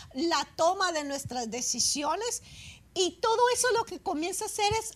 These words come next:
a gobernarnos con un espíritu de temor, fe. Y, ¿sabes? Algunas noticias ni siquiera son ciertas.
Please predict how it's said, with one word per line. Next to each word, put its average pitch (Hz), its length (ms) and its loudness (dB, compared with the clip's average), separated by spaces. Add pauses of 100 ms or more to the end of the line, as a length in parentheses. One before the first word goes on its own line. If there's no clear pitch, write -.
a 330 160 2
gobernarnos 269 1700 -2 (420)
con 277 240 -2
un 302 180 -6
espíritu 330 680 -6
de 247 160 -6
temor, 226 680 -6 (400)
fe. 294 280 -2 (260)
Y, 339 120 0
¿sabes? 440 380 2
Algunas 415 360 2
noticias 403 400 -4
ni 381 120 -4
siquiera 311 340 -2
son 349 220 -8
ciertas. 403 680 -2